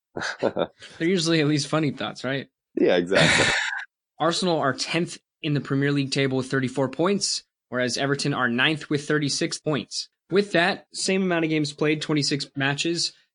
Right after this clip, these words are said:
Speaker 2: and Arsenal's form in the last five would be four draws, and then they capped it off with a win not too long ago against Newcastle United. Average possession of the season is about fifty-four percent,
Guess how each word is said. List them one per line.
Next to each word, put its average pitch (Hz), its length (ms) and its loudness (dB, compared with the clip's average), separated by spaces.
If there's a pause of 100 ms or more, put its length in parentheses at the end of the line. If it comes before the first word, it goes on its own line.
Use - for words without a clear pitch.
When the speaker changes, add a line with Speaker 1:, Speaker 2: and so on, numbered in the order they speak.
(140)
Speaker 2:
and 123 180 0
Arsenal's 165 460 0
form 156 280 0
in 156 40 0
the 143 60 0
last 131 320 0
five 147 600 0 (300)
would 127 80 -4
be 123 140 -2
four 180 320 -2
draws, 156 520 0
and 135 80 0
then 131 120 0
they 127 80 -2
capped 135 280 -2
it 131 60 -2
off 127 260 -2 (240)
with 123 140 -6
a 120 60 0
win 131 420 0
not 127 240 -4
too 127 140 -4
long 127 200 0
ago 117 440 -4 (300)
against 120 380 -2
Newcastle 117 480 -2
United. 113 440 -4 (320)
Average 139 280 0
possession 151 440 0
of 143 80 0
the 139 80 -2
season 170 320 0
is 147 80 2
about 139 200 0
fifty-four 151 440 -2
percent, 139 580 0